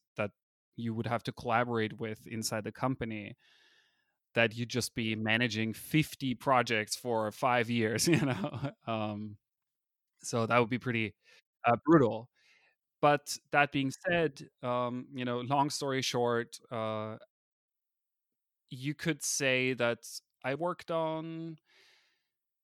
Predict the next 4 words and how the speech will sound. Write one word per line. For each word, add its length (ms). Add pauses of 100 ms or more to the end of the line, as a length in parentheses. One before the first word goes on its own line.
(340)
<sighs> 520
Animoji, 920 (320)
dual 300
cameras, 960